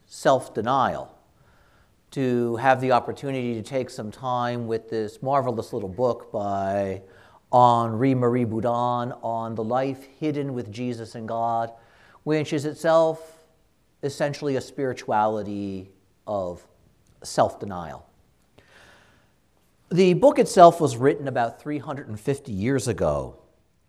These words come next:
in France. And, uh, in preparing it for publication, we worked with a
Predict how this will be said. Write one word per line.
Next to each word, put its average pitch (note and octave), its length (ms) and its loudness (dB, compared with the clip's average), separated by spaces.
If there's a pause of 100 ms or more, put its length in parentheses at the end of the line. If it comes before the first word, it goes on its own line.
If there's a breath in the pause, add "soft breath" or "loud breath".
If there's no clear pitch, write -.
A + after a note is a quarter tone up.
(100)
in F#2 300 -4
France. F#2 680 -4 (1000 soft breath)
And, B2+ 560 -4
uh, B2+ 320 -4
in C#3+ 160 -10
preparing A3+ 640 -6
it E3+ 140 -4
for D#3 260 -4
publication, B2+ 1040 -10
we B2 220 -8
worked D#3 480 -6
with C3+ 240 -8
a A#2+ 400 -6